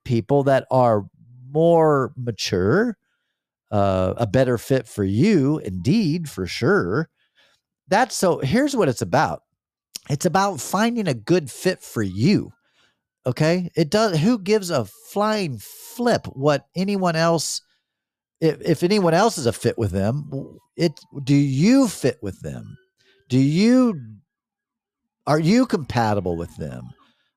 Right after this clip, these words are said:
That's the most important. So, you know, I think in the culture of this fast dating, all the crap, you know, you, you're on a date and you go to the bath-,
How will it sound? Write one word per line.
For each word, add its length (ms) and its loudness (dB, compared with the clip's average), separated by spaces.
That's 280 -2
the 100 -2
most 340 0
important. 760 -4
So, 400 0
you 100 -2
know, 80 0
I 60 2
think 240 -2
in 100 0
the 80 -2
culture 440 0
of 80 0
this 180 -2
fast 540 2
dating, 420 0
all 180 0
the 100 -2
crap, 540 0
you 80 -6
know, 120 0
you, 280 -4
you're 160 0
on 120 2
a 40 -2
date 380 0
and 40 -10
you 60 -8
go 120 2
to 60 -4
the 60 -4
bath-, 320 -2